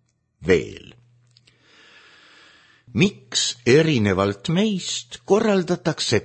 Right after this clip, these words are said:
terrorirünnakuid suure rahvaarvuga Euroopa Liidu riikides? Lähis-Ida terrorilainetest teame ainult kallutatud meedia vahendusel ja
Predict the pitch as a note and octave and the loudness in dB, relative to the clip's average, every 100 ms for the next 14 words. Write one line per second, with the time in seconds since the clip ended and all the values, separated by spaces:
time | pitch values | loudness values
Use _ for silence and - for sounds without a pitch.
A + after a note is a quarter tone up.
0 | - G3+ A3 - F3 E3+ D#3 D#3 D#3 C#3+ | 0 2 2 2 2 2 0 0 0 0
1 | E3+ E3+ E3 C#3 - C#3+ B2 F#2+ - - | -2 0 -2 -4 -2 0 0 0 -4 -2
2 | F3+ A#3 G#3 G3 F#3 F3 E3 - F#2+ D#3+ | 0 2 2 4 2 2 0 0 -2 -2
3 | D#3+ - - D3 D3 D3 C#3+ A2+ A2+ G2 | -4 -10 -6 -2 0 0 -2 0 0 0
4 | A2 G#2 - F2+ F2+ E2+ A#2 D#3 D3 - | -2 -2 -2 0 0 0 0 0 0 -4
5 | G2 F2 D2+ G#2 G#2+ F#2 C#2+ B1+ E2+ F2+ | -4 -4 -2 -2 -2 -4 -6 -8 -8 -8
6 | - - - - - - - - _ _ | -12 -18 -16 -14 -14 -14 -16 -20 _ _
7 | _ _ _ _ _ _ _ _ - - | _ _ _ _ _ _ _ _ -20 -20
8 | _ _ _ _ _ D2 D#2 F2 A#2 B2+ | _ _ _ _ _ -2 0 0 -2 -6
9 | E3 E3 D#3+ D#3+ D#3 D#3 D3+ D3+ D3 D3 | -6 -4 -2 0 0 0 2 0 0 -2
10 | C#3+ D3 C#3+ C3 - C3 B2+ - B2+ A2+ | 0 -2 0 -4 -2 -4 -4 -4 0 2
11 | G#2+ F2 E2 E2+ F#2+ A#2 C#3 - F#2 F#2+ | 2 0 0 0 0 -2 -4 -2 -2 0
12 | G#2 - G2 - F2 D2 F#2 F2+ D2 C#2+ | -4 -4 -6 -4 -6 -4 -2 -2 -2 -6
13 | D2 A#2 D3+ D#3 D3 D3 C#3+ C3 A2+ D2+ | -4 -4 -4 -6 -8 -6 -4 -4 -4 -4
14 | F2 A#2+ D#3+ F3 C3 - - | -2 -2 -2 -6 -8 -10 -12